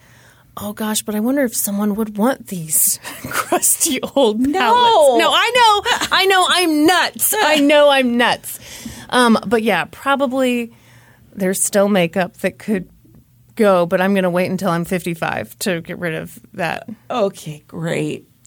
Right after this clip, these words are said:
Speaker 1: Hey, that was a big deal for me
Speaker 2: That
Speaker 1: to
Speaker 2: is a big deal for you. You're right.
Speaker 1: Uh-huh.
Speaker 2: You're
Speaker 1: I'm
Speaker 2: right.
Speaker 1: not like you, just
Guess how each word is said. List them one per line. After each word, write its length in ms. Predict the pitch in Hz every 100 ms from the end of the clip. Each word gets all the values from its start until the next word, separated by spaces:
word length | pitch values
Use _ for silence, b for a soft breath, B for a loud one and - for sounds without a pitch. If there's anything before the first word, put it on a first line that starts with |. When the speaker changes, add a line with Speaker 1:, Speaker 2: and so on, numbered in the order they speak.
| -
Speaker 1:
Hey, 100 | 233
that 180 | 233 294
was 120 | 247
a 40 |
big 380 | 180 - 220 180
deal 240 | 196 196
for 160 | 175 185
me 60 | 180
Speaker 2:
That 180 | 269
Speaker 1:
to 80 | 330
Speaker 2:
is 100 | 330
a 60 | 370
big 220 | 330 262
deal 200 | 254 180
for 160 | - 160
you. 160 | 147
You're 180 | 165 190
right. 260 | 220 202 175
Speaker 1:
Uh-huh. 220 | 180 180 175
Speaker 2:
You're 180 | 202 240
Speaker 1:
I'm 140 | 370
Speaker 2:
right. 40 |
Speaker 1:
not 220 | 403 415 269
like 260 | 294 277
you, 160 | 247 226
just 240 | 233 -